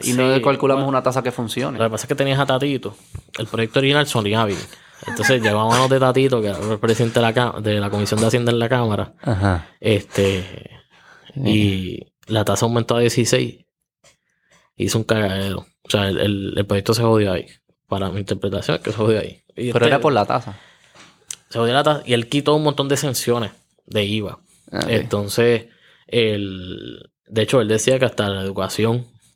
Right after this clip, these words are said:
Speaker 2: esto no se, o sea, la gente se olvida, pero él dijo que la educación privada
Speaker 1: Ajá.
Speaker 2: debía estar sujeto a iva.
Speaker 1: Ah.
Speaker 2: Colegios privados, universidad privada, que si, que no querían pagar iva en la educación, que se fueran a la universidad pública.
Speaker 1: Ah, ok.
Speaker 2: Así, good luck. O sea, seguro que sí.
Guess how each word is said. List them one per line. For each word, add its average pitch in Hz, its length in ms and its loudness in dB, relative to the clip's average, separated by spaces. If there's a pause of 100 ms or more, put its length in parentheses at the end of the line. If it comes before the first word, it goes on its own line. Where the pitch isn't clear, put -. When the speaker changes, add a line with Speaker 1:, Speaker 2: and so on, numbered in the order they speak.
(300)
Speaker 2:
esto 120 240 -4
no 120 120 -2
se, - 120 -4
o - 280 -8
sea, 101 220 -2 (120)
la 107 100 -10
gente 110 180 -6
se - 100 2
olvida, 139 300 4
pero 107 120 -4
él 110 80 -4
dijo 131 180 0
que 113 140 -4 (380)
la 113 120 -2
educación 110 380 0
privada 123 680 0 (160)
Speaker 1:
Ajá. 127 140 -4
Speaker 2:
debía 104 140 2
estar 120 200 2
sujeto 131 300 2
a 98 80 -2
iva. 104 340 -6 (1500)
Speaker 1:
Ah. 95 220 -2 (140)
Speaker 2:
Colegios 104 300 0
privados, 104 340 2
universidad 107 380 0
privada, 117 520 2
que 104 100 -2
si, 101 360 -6
que 104 100 -6
no 101 100 -2
querían 113 220 0
pagar 120 260 2
iva 120 140 0
en 120 60 0
la 117 60 4
educación, 117 380 0
que 120 100 0
se 107 80 0
fueran 113 180 -2
a - 20 -2
la 127 40 -4
universidad 123 360 0
pública. 98 400 -10 (420)
Speaker 1:
Ah, 101 220 2
ok. 113 300 -6
Speaker 2:
Así, 98 280 -4
good 110 220 -2
luck. - 200 -4
O - 40 -12
sea, 98 220 0
seguro 110 420 2
que 107 100 0
sí. 92 240 -8